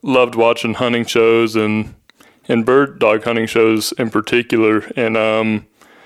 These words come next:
grew up a fisherman, never really had the opportunity to go, and I met a girl, and, uh, we were gonna get married, and she got me a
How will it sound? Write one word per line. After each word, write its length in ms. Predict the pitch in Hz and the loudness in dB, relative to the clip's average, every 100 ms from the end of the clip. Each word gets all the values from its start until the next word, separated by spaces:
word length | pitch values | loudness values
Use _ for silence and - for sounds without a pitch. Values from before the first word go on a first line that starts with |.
| _ _ | _ _
grew 180 | - 135 | 2 4
up 80 | 147 | 4
a 60 | 156 | 2
fisherman, 520 | 131 123 127 131 139 | 0 0 0 -2 0
never 460 | 117 120 123 117 117 - | 0 2 2 2 -4 -6
really 240 | 127 120 | 0 0
had 180 | 117 113 | 0 0
the 100 | 113 | 0
opportunity 500 | 113 113 - 120 113 | 0 -2 -4 -2 -2
to 60 | 107 | -2
go, 380 | 113 120 143 | 0 2 2
and 380 | 117 110 110 107 - _ _ _ _ _ _ - | 2 0 -2 -4 -10 _ _ _ _ _ _ -4
I 80 | 113 | 0
met 220 | 113 120 | 0 0
a 60 | |
girl, 420 | 131 - 131 147 160 | 0 0 2 2 0
and, 720 | 120 110 113 110 113 110 - _ _ _ - - _ _ _ _ | -2 -2 -2 -2 -2 -4 -10 _ _ _ -20 -20 _ _ _ _
uh, 280 | - 110 104 104 _ _ _ | -4 -2 -2 -4 _ _ _
we 100 | 123 | -2
were 120 | 113 | 0
gonna 180 | 113 110 | 0 -2
get 160 | 120 131 | -2 -4
married, 340 | 113 123 139 | 0 0 -2
and 80 | 117 | -4
she 200 | - 123 | -6 -2
got 240 | 120 139 | -2 -2
me 160 | 135 135 | -2 0
a 260 | 135 135 | 2 0